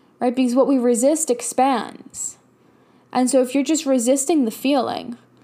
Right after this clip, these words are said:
the feeling's still gonna be there. It's actually gonna expand until you listen to it. And then you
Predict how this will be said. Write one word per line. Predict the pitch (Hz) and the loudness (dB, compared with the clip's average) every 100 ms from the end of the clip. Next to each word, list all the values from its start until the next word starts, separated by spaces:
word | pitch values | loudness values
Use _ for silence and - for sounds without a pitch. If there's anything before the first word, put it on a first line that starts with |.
| _ _ - | _ _ -6
the | |
feeling's | 254 359 392 294 | 0 2 2 2
still | - 311 | 2 2
gonna | 277 240 | 2 2
be | 262 | 2
there. | 233 | 0
It's | 233 | 0
actually | - 269 - | 0 0 0
gonna | 277 240 | 0 -2
expand | 226 - 247 | -2 -2 0
until | 220 214 226 | -2 -2 -2
you | 202 | -2
listen | 208 339 349 320 | 0 -2 0 -2
to | 262 202 | -2 -4
it. | - - - - _ _ _ _ _ _ _ _ - _ _ _ _ _ _ _ _ _ | -4 -10 -14 -20 _ _ _ _ _ _ _ _ -20 _ _ _ _ _ _ _ _ _
And | 269 302 | 0 2
then | 330 | 4
you | 339 330 302 | 2 0 -2